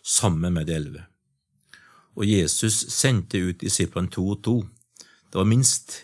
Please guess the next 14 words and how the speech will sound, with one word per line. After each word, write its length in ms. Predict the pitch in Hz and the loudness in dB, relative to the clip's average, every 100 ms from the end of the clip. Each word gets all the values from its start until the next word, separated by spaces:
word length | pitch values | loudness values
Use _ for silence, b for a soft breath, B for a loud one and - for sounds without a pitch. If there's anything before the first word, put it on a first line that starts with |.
| - | -16
eh, 360 | - 101 92 107 | -6 -4 0 0
enheten 320 | 85 82 - | 0 -2 -2
han 100 | 98 | -2
brukte, 460 | 104 101 - 117 120 | -2 -6 -4 -4 -2
var 120 | 90 | -4
to. 240 | - 92 85 _ _ _ B B B B _ | -4 -4 -6 _ _ _ B B B B _
Paulus 480 | - 98 85 82 - | 0 2 2 0 -4
og 120 | - | -4
Barnabas 500 | 98 87 80 85 107 - | -2 0 -2 -2 -4 -4
ble 80 | |
sendt 240 | 113 117 104 | -2 0 0
sammen 540 | 107 92 90 113 120 - | 0 2 0 -2 -6 -10
til 120 | - 98 | -4 -4
Antiokia, 600 | 92 90 - 95 120 | -2 -4 -2 -4 -4